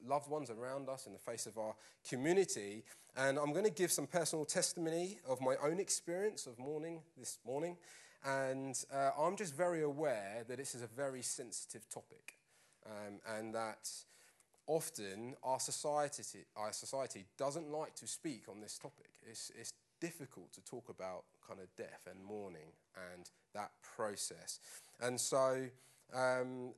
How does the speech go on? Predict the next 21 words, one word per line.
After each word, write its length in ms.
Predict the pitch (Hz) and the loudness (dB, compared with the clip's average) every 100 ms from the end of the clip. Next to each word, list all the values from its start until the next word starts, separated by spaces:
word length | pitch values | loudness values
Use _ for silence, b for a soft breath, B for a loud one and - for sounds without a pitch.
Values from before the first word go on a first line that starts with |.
| - _ 143 | -16 _ 0
right 280 | 143 156 160 | 4 4 4
from 180 | - 139 | 0 -2
the 80 | 131 | 0
start, 460 | - - 117 104 - | 0 2 2 2 0
I 60 | |
want 240 | 117 127 120 | -2 -2 -4
to 100 | 120 | -4
say 280 | - 127 104 | 0 0 0
that 160 | 101 | -4
if 140 | 120 - | -8 -8
you 140 | 147 | -8
feel 440 | - - 151 143 117 | -8 -6 0 0 2
like 280 | 104 104 - | -2 -4 -4
at 120 | 117 | -4
any 160 | 120 117 | -4 -8
point 400 | 110 135 104 92 | -6 -6 -6 -8
that 100 | 95 | -14
you 120 | 104 107 | -12 -10
need 180 | 107 | -10
to 100 | - | -10
s-, 160 | 104 - | -10 -12